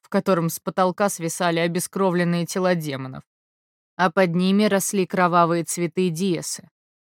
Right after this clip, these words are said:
После такого набеги на замок прекратились.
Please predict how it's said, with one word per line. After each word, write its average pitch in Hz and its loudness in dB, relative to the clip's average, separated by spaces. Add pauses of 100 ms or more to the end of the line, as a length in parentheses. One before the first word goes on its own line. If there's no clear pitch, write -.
(800)
После 185 2
такого 175 0 (320)
набеги 220 6
на 202 4
замок 190 2
прекратились. 185 -2